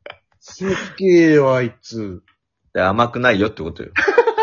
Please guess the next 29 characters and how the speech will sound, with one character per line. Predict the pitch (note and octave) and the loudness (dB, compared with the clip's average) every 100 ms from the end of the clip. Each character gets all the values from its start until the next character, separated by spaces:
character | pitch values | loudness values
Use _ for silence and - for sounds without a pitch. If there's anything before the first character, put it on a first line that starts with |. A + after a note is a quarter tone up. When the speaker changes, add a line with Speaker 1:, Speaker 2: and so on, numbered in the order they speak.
| G#4+ G4+ - _ _ _ _ _ _ _ _ _ _ _ _ _ _ _ _ - | 0 -2 -4 _ _ _ _ _ _ _ _ _ _ _ _ _ _ _ _ -16
Speaker 1:
ま | |
あ、 | G2 | -10
そ | B2+ C3 | -6 -4
ん | C3+ D#3+ | -4 0
で、 | G3 F#3 | 2 2
ま | C#3+ | 0
あ、 | A#2+ | -2
な | B2 | -2
ん | B2+ | -2
や | B2+ | -4
か | A2+ A#2 | -4 -6
ん | |
や | G2 | -2
バ | A2+ | -2
ル | A2 | -2
ス | G2+ - | -6 -14
っ | |
て | F#2+ | -16
言 | |
っ | |
て、 | F#2+ | -12
ビ | G2 D3 | -8 -8
ャ | C#3 | -6
ー | C3+ | -10
っ | - | -10
て | G2 | -14
や | |
っ | F2 | -14
て、 | - F#2+ F#2 | -14 -14 -14